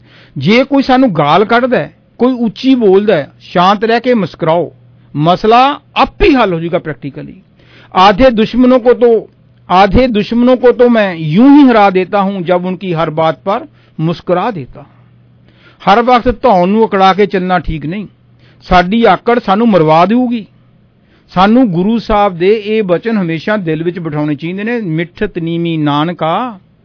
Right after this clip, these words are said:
ਗੁਣ ਚੰਗਿਆਈਆਂ ਤਤ।" ਉਹ ਬੇਰੀ ਤੋਂ ਸਿੱਖਣ ਦੀ ਲੋੜ ਆ। ਜਦੋਂ ਜਿਹਦੇ ਅਸੀਂ ਪੱਥਰ ਮਾਰਦੇ ਆ ਨਾ, ਉਹ ਪੱਥਰ ਦਾ ਜਵਾਬ ਪੱਥਰ 'ਚ ਨਹੀਂ ਦਿੰਦੀ, ਉਹ ਸਾਨੂੰ ਮਿੱਠੇ ਫਲ ਖਾਣ ਨੂੰ ਦਿੰਦੀ ਹੈ।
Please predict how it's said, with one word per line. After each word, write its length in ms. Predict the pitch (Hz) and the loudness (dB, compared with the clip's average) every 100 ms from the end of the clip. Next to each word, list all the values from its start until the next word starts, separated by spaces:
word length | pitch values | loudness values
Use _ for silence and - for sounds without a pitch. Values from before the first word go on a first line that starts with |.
| _ _ _ _ _ - | _ _ _ _ _ -10
ਗੁਣ 300 | 127 214 302 | 0 2 2
ਚੰਗਿਆਈਆਂ 640 | 277 269 247 220 214 202 | 2 2 4 2 0 -2
ਤਤ।" 260 | 180 180 143 _ - _ _ _ _ _ - | -4 -6 -6 _ -20 _ _ _ _ _ 0
ਉਹ 100 | 240 | 2
ਬੇਰੀ 480 | 156 165 180 214 226 | 4 4 4 4 2
ਤੋਂ 180 | 247 | 2
ਸਿੱਖਣ 320 | 240 208 - 214 | 2 -2 -2 -4
ਦੀ 180 | 202 | -2
ਲੋੜ 260 | 202 190 190 | 0 2 2
ਆ। 60 | 247 | 0
ਜਦੋਂ 320 | 202 214 233 | 0 0 -2
ਜਿਹਦੇ 240 | 185 226 | -2 0
ਅਸੀਂ 140 | 220 233 | 0 -2
ਪੱਥਰ 400 | 196 - 220 233 | -6 -2 -2 0
ਮਾਰਦੇ 360 | 226 208 202 | 0 0 0
ਆ 20 | |
ਨਾ, 100 | 254 | 0
ਉਹ 40 | 277 | -2
ਪੱਥਰ 320 | - 202 208 | -2 -6 -2
ਦਾ 120 | 220 | -2
ਜਵਾਬ 200 | 208 240 | 0 0
ਪੱਥਰ 340 | 226 208 165 165 | -2 -6 -4 -4
'ਚ 80 | |
ਨਹੀਂ 140 | 196 240 | -4 -4
ਦਿੰਦੀ, 220 | 240 247 | -4 -2
ਉਹ 80 | 240 | -4
ਸਾਨੂੰ 240 | 208 240 | -2 -2
ਮਿੱਠੇ 340 | 240 180 - 220 | -2 -4 -2 -4
ਫਲ 240 | - 180 | -2 -6
ਖਾਣ 200 | 175 175 | -4 -6
ਨੂੰ 120 | 151 | -8
ਦਿੰਦੀ 320 | 139 147 214 | -10 -12 -14
ਹੈ। 60 | 233 | -16